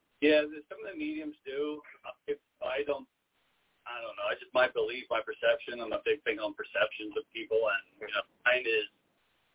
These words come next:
they're there for a reason. I think a higher power, um, is in control of that. It's not me to decide what to do with the spirit. I mean, I'll go in there and show 'em or un-, help them understand what's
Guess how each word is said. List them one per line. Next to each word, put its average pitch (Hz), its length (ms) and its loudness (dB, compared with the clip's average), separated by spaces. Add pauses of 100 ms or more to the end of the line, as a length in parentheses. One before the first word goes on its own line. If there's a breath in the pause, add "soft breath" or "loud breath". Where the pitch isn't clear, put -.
(100)
they're 110 100 8
there 117 220 6
for 113 160 0
a 104 60 -4
reason. 120 420 -10 (240)
I - 240 -8
think 101 160 -8
a - 80 -8
higher 110 240 -4
power, 117 560 -6 (160)
um, 104 480 -14 (160)
is 104 160 -12
in 107 80 -4
control 107 380 4
of - 20 4
that. 120 240 6 (320)
It's - 160 -20
not 107 240 -8
me 107 160 -10
to 104 80 -10 (320)
decide 107 640 0
what 104 80 -4 (160)
to - 80 -14
do 104 160 -4
with 104 80 -4
the 104 100 -8 (140)
spirit. 110 400 0
I - 80 -8
mean, 98 160 -8
I'll 120 80 -4
go 104 160 -2
in 107 80 -4
there 110 160 0
and - 100 -8 (1000)
show 131 240 6
'em 123 240 -12 (240)
or 117 160 -2
un-, 120 160 -6 (320)
help 143 160 0
them 135 160 -2
understand 117 640 -6
what's 107 160 -4